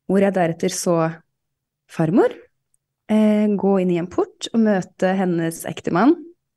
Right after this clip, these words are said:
som også da er på den andre siden, hvor han tar henne i hånden og leder henne inn i porten. Ehm, og, ehm,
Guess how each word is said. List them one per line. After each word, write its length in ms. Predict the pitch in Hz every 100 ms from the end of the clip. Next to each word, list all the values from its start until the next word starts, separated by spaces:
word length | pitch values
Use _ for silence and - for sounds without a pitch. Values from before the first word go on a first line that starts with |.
| _
som 200 | - 180
også 260 | 180 - 180 175 180 - - _ _ _ _ 190
da 260 | 175 160
er 40 | 165
på 140 | 180
den 100 | 180
andre 200 | 170 170
siden, 400 | 180 175 180 311 - - _ _ _ _ _ _ -
hvor 120 | 196
han 140 | 196
tar 260 | 190 185 170
henne 140 | 170
i 60 | 180
hånden 320 | 175 165 190
og 100 | 202
leder 400 | 190 175 165 170
henne 140 | 170 -
inn 220 | - - 170 180 _ _ _ _ _ -
i 60 | 185
porten. 360 | 185 - - 392 - _ _ _ _ _ _ _ _ _ _ _ -
Ehm, 800 | 190 180 175 180 175 180 180 180 _ _ _ _ _ _ _ _ _ _ _ _ -
og, 460 | 202 190 185 185 185
ehm, 500 | 180 175 175 175